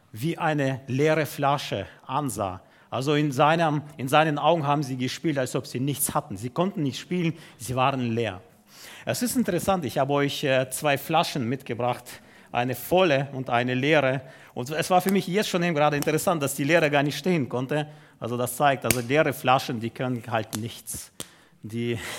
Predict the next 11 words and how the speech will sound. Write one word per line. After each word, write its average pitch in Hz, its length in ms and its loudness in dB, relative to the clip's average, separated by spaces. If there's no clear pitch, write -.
<laughs> - 480 -10
die 156 60 -2
können 269 160 8
noch 233 80 8
nicht 233 120 4
mal 196 120 2
gerade 190 340 2
stehen, 185 340 2
die 127 120 -4
fallen 156 340 2
um. 156 180 0